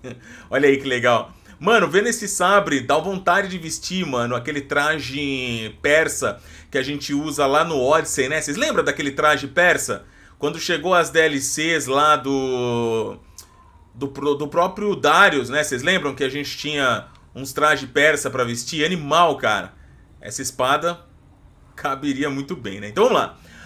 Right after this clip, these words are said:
Aumenta ataque ao aparar. Então cada vez que você faz, né, um, uma, um parry, né, você aumenta, é, em, deixa eu ver, cadê?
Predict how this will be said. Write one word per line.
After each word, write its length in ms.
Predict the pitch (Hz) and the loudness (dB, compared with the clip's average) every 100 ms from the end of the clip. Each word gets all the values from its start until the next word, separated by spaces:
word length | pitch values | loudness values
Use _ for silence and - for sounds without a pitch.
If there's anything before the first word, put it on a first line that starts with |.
| - - - | -20 -20 -4
Aumenta 640 | 240 247 220 277 302 269 | 0 0 -2 -6 -2 -2
ataque 720 | 240 - 202 214 240 240 233 | -2 -2 0 0 0 -6 -8
ao 300 | 175 202 226 | -4 0 2
aparar. 960 | 214 226 - 233 233 202 214 214 180 127 | 2 0 0 2 4 4 2 2 2 0
Então 260 | 135 160 175 | -4 -6 -4
cada 180 | 170 | -4
vez 180 | 160 175 | -4 -6
que 100 | 175 | -8
você 260 | 185 180 175 | -10 -8 -8
faz, 520 | - 147 139 120 120 | -4 -2 0 -2 -6
né, 200 | 117 147 | -4 -4
um, 420 | 147 123 113 104 - - - - - | -4 -6 -8 -10 -16 -20 -20 -20 -14
uma, 300 | 123 131 120 | -8 -6 -6
um 120 | 135 | -2
parry, 520 | 165 208 226 135 107 | 4 6 6 4 -4
né, 300 | 113 117 175 - - - | -8 -8 -8 -12 -20 -10
você 280 | 139 147 202 | -6 0 4
aumenta, 840 | 214 196 165 165 190 190 220 220 - - - _ - | 4 2 -2 -4 -4 -2 -2 -2 -12 -20 -20 _ -2
é, 480 | 156 165 170 170 175 | 2 6 6 6 4
em, 400 | 202 269 330 294 - - - | 0 -4 -8 -10 -12 -12 -20
deixa 220 | - 180 185 | -14 -10 -8
eu 40 | |
ver, 260 | 185 202 208 | 0 0 0
cadê? 1000 | 175 160 190 214 220 220 220 226 226 | -4 -4 -4 0 0 0 0 0 -4